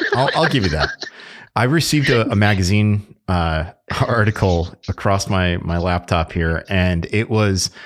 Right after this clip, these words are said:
Speaker 2: "Hey, can you write an article about moving a lot of dead bodies after a mass casualty incident?"
Speaker 1: Oh,
Speaker 2: And I was
Speaker 1: what?
Speaker 2: like, "I swear to God, I still have that email kicking around somewhere. I know who sent it to me, so it wouldn't be hard to find."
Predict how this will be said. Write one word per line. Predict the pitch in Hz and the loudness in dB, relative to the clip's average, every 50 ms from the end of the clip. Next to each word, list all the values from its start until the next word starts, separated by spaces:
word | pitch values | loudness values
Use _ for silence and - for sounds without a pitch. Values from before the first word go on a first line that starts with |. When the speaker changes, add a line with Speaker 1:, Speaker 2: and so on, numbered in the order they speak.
| - - - - - - - - | -20 -20 -20 -20 -20 -20 -6 -2
Speaker 2:
"Hey, | 156 143 98 | 0 0 2
can | - - 135 | 2 2 2
you | 165 202 | 2 2
write | 254 269 269 | 2 2 2
an | 214 135 110 - | 2 0 0 0
article | - 101 110 131 127 - 139 127 117 | 0 0 0 0 0 0 0 0 0
about | 98 98 101 95 92 - - _ _ _ _ | 2 2 2 2 0 -2 -6 _ _ _ _
moving | - 98 98 104 113 127 139 135 151 147 131 | -2 2 2 4 4 4 4 2 2 2 2
a | 101 87 | 2 2
lot | 85 87 90 92 101 107 | 2 2 2 4 4 2
of | 113 92 80 - | 2 0 -2 0
dead | 101 98 98 92 82 | 0 2 2 2 2
bodies | 92 92 95 95 95 87 80 - - - - | 2 2 2 4 2 2 0 0 -4 -6 -4
after | 85 90 95 - - 113 101 | -4 -4 -4 -2 0 0 0
a | 87 | 2
mass | 80 85 87 90 92 95 92 - | 2 2 2 2 2 2 0 -2
casualty | - - - 87 85 90 85 104 101 - - 101 92 85 | -4 -4 -2 0 0 0 0 -2 -2 -2 -2 -4 -2 -2
incident?" | 87 85 - - 110 113 127 - - - - - - - - - - - - - - | -2 -2 0 0 0 0 -2 -2 -6 -10 -20 -20 -20 -20 -20 -20 -20 -18 -12 -8 -8
Speaker 1:
Oh, | - 269 - _ - - | -8 -8 -8 _ -8 -2
Speaker 2:
And | - 135 135 | 0 2 2
I | 127 127 | 4 4
was | 135 - 254 | 2 2 2
Speaker 1:
what? | 277 - | 4 4
Speaker 2:
like, | - - - - - 494 480 - | 2 2 0 -2 -4 -4 -2 -2
"I | - 107 | -2 -2
swear | - - 113 113 | 0 0 2 2
to | 98 92 | 2 2
God, | 95 92 90 90 | 2 2 2 2
I | 90 107 117 | 0 0 0
still | 120 - - - 170 156 | 0 0 0 0 2 2
have | 143 131 127 123 | 2 2 2 2
that | 120 107 107 | 2 2 2
email | 101 104 101 101 92 - | 2 4 4 2 2 0
kicking | - - 107 - 101 101 | -2 -2 -2 0 2 2
around | 95 92 90 87 | 4 2 2 2
somewhere. | - 98 92 92 95 | 0 2 2 2 2
I | 95 110 | 2 2
know | 117 127 135 | 4 2 2
who | 123 127 120 | 2 2 0
sent | - - 104 101 107 | 0 2 0 0 0
it | 113 - | 0 -2
to | 123 | 0
me, | 120 117 117 | 0 0 0
so | - - 92 | 0 0 0
it | 92 | 0
wouldn't | 101 104 104 98 | 0 0 0 0
be | 95 | 0
hard | 92 92 92 85 | 0 0 0 -2
to | 85 | -2
find." | - 101 98 107 110 113 | -2 -2 0 0 0 -2